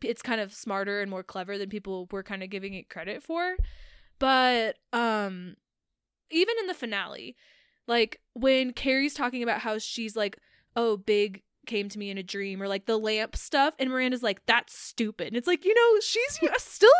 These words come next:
a grieving widow. Charlotte's like, "Whatever has helping you cope, like, yeah, let's go with it." And Miranda's like, "Nah, nah, nah." And I was like, "Okay, Miranda, you need to chill. Your friends have been very forgiving of all the things that you're doing right now. Like,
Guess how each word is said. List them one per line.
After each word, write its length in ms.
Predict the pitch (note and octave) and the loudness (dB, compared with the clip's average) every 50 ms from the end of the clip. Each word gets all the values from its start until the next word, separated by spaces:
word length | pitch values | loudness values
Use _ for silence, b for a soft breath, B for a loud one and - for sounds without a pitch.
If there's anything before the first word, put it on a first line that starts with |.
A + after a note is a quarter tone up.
| E5+ B4 | 8 2
a 40 | |
grieving 640 | - A#3 B3+ D4 F4 C#5 C5+ A4+ E4+ B3 A3 G3+ F#3 | -2 0 2 4 4 6 6 4 4 4 0 -2 2
widow. 540 | G#3 B3 F#4+ F4 G#3 F#3 F#3 G3 B3+ E4 G4+ A#4 A#4+ B B B B B B B B B _ _ | 4 4 6 6 6 4 4 4 4 6 4 4 2 B B B B B B B B B _ _
Charlotte's 440 | - - F#4 E4+ F#4 F#4+ F#4+ F#4 - | -4 2 4 6 6 6 4 2 2
like, 240 | F#4+ F4 E4 - - _ _ | 0 0 0 0 -4 _ _
"Whatever 300 | - C#4 E4+ F#4+ G#4 B4 B4+ A#4+ | -2 0 2 4 4 4 4 2
has 120 | A4+ G4+ - | 2 0 2
helping 300 | F4+ G4+ G#4 - G4 E4+ | 0 0 0 0 -2 -2
you 120 | D4+ B3+ | -4 -4
cope, 380 | - - - G#4 A4 F#4+ - - | -6 -4 0 0 0 0 0 -2
like, 220 | B3 A3 G#3+ - | -4 -6 -4 -4
yeah, 160 | E4+ G#4 A4+ D4 | -2 0 2 2
let's 260 | A3+ A3+ - - - | 2 0 -2 -4 -4
go 200 | - D4+ F#4 G#4+ | 0 2 4 4
with 160 | G#4 E4 - | 4 4 2
it." 120 | G#3+ - | -2 -2
And 80 | - G#3+ | -2 -2
Miranda's 280 | A3 G#3+ G#3+ A3 G#3 G#3 | -2 -2 -2 -4 -4 -6
like, 160 | F3+ F#3 - _ | -8 -10 -12 _
"Nah, 200 | G#3 A#3 B3 C4 | -2 0 2 2
nah, 180 | B3+ B3 A3+ A#3 | 2 0 -2 -4
nah." 100 | A3+ A#3 | -4 -4
And 140 | - C#4+ E4 | 0 2 2
I 60 | E4+ | 2
was 100 | F#4 E4+ | 2 2
like, 220 | G4 F#4+ E4+ - _ - | 2 2 0 2 _ 4
"Okay, 340 | F#4+ - A4 - - - - _ _ - | 6 8 8 6 6 4 -2 _ _ 2
Miranda, 300 | E4+ G#4 A4+ G#4+ D4 C#4 | 6 6 8 8 6 4
you 120 | C4+ C#4 D4+ E4 | 4 4 4 4
need 20 | A#4+ D5+ E5 | 2 0 -6
to 120 | - F5+ E5 | -8 -10 -6
chill. 460 | - - - F#4 F#4+ C#4+ A#3+ G3+ - - | -4 2 6 10 10 10 10 8 6 2
Your 200 | C4+ D4 F4+ A#4 | 4 6 6 6
friends 320 | - B4 C5+ D5 D5 - D5+ D5 | 6 6 4 4 4 4 2 2
have 60 | A#4 | 4
been 200 | G#4 F#4+ E4 D#4+ B B B B B _ B3 A3+ | 4 0 0 0 B B B B B _ _ -2
very 560 | - B3 C4+ F4 F#4 F4+ F#4 F4+ D#4+ C#4+ D4 B B B B B _ | 2 6 8 8 8 8 8 8 6 6 2 B B B B B _
forgiving 520 | - E4 C4 A3+ C4+ C4 B3+ C#4 C4 B3+ | 0 0 2 2 2 2 2 2 2 2
of 140 | A#3+ A3+ G#3 - _ | 0 -2 -2 -4 _
all 400 | - A3+ B3+ C#4+ E4+ F#4 G4 G#4 | 4 6 8 10 10 8 8 8
the 120 | F#4+ G#4 G#4+ | 6 6 4
things 340 | - G#4 G4+ F#4 F#4 E4+ | 6 4 4 4 4 2
that 140 | D4 C4+ B3+ | 2 0 0
you're 460 | A3+ A#3+ B3 C4 C#4+ D4+ D4+ D4 D4 | 0 0 2 2 4 4 4 4 2
doing 400 | C4+ C#4+ C4 A#3+ G#3+ A3 G#3+ G#3 G#3 | 2 0 0 0 0 0 0 0 0
right 200 | G#3 G3 F3+ C3+ | 0 0 0 -2
now. 300 | G#3 F#3 F#3+ F#3+ F#3+ G3+ | -2 -2 0 0 0 0
Like, 340 | G3+ F#3+ F#3 G3 - - | -2 -2 -4 -4 -8 -12